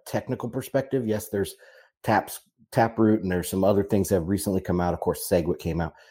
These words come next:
Um, but for the most part, Bitcoin doesn't, well, first off, Bitcoin doesn't hard fork ever, but there are some soft forks which are backwards compatible.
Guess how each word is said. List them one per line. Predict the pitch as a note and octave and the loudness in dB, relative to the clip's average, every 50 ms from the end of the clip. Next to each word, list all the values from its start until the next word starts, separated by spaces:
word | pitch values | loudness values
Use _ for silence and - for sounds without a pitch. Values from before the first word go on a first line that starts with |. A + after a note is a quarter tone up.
| _ _ _ _ _ _ _ _ | _ _ _ _ _ _ _ _
Um, | - F2+ F2+ F2+ E2+ D#2 D#2 - - - | 0 2 4 4 4 2 0 -4 -8 -12
but | - E2+ D#2+ B2 B2 G#2 - - - - - - | -8 0 6 6 6 6 4 0 -10 -10 -2 4
for | D3+ D#3+ E3+ | 6 8 8
the | C#3 B2 | 8 8
most | G#2+ A2 A#2+ B2+ B2 - - | 8 8 6 6 4 0 -2
part, | - E2+ D2+ D2+ F2+ - - _ _ _ _ _ _ _ _ _ _ _ _ _ _ - F2 | 0 0 2 0 -2 -6 -10 _ _ _ _ _ _ _ _ _ _ _ _ _ _ -10 -4
Bitcoin | D#2 B2 B2 - A#2+ A2 | -2 -2 0 0 0 2
doesn't, | G2 G2+ G2 G#2+ - - - _ _ _ _ _ _ _ _ _ _ _ _ | 4 4 2 2 -2 -4 -14 _ _ _ _ _ _ _ _ _ _ _ _
well, | - D#2 - | -6 -4 -2
first | - - C#3 C3+ - | 2 2 2 2 2
off, | - - - | -2 -2 0
Bitcoin | - B2 - B2 A2 | 0 0 2 4 4
doesn't | G#2+ A2 G2 D#2+ - | 4 2 2 0 -4
hard | - A#2 A#2 G#2 - | -2 -2 -2 -2 -2
fork | - D2+ D2+ F2 A2+ - - - _ _ - | -2 0 0 0 0 -4 -12 -20 _ _ -6
ever, | - E2+ - D#2 G2 C#3 - - _ _ _ - - - _ _ _ _ _ _ _ _ - E2+ - _ _ _ - | -4 -2 -2 -2 -2 -4 -6 -14 _ _ _ -20 -20 -20 _ _ _ _ _ _ _ _ -20 -20 -20 _ _ _ 4
but | G#2+ G2 F#2+ F#2+ - - - - _ _ _ _ _ _ _ _ _ _ _ _ _ _ _ _ _ _ _ _ _ _ _ _ _ _ _ _ _ _ _ _ _ _ - | 6 8 8 6 4 2 -4 -14 _ _ _ _ _ _ _ _ _ _ _ _ _ _ _ _ _ _ _ _ _ _ _ _ _ _ _ _ _ _ _ _ _ _ -2
there | G2+ G2 G2+ - - | 2 4 6 6 8
are | A2 C3 C3+ | 6 6 4
some | - - A#2+ G#2+ F#2 | 4 4 2 2 2
soft | F2+ - - B2 B2+ B2+ - - | 2 2 4 4 4 4 2 -4
forks | E2+ D2+ D#2+ G2+ - - - - | -4 -4 -4 -4 -6 -10 -16 -8
which | - F#2+ G#2 F#2+ - G2+ | -2 -2 -2 -2 -2 -4
are | G2+ G2 | -2 -2
backwards | F2+ - G#2 G#2 G#2 - G2 F2+ - | 0 2 2 2 2 0 -4 -4 -4
compatible. | - E2+ - A#2 G#2 F#2 E2 - - - C#2+ - | -8 -6 -2 0 0 0 0 -2 -6 -8 -10 -10